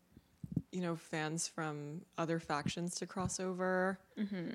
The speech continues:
Speaker 1: But I think it's more, like, on the grand scale of culture at large, just being like, "You will not forget <laughs> B T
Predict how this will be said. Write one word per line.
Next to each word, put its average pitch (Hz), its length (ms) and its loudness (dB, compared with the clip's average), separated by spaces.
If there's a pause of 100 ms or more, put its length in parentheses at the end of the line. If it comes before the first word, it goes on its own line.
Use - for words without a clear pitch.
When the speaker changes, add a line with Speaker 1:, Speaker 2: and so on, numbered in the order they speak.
Speaker 1:
But 190 80 4
I 190 60 6
think 233 160 4
it's 277 180 6
more, 170 300 8
like, 170 280 2 (140)
on 175 220 4
the 170 180 4 (160)
grand 165 400 0
scale 160 560 2
of 160 160 -2 (220)
culture 160 360 -2
at - 140 -2
large, - 540 0
just - 220 -2
being 151 180 -2
like, 147 280 -2
"You 170 180 4
will 156 120 2
not 160 220 2
forget 190 300 2
<laughs> 220 40 8
B 262 100 12
T 330 280 12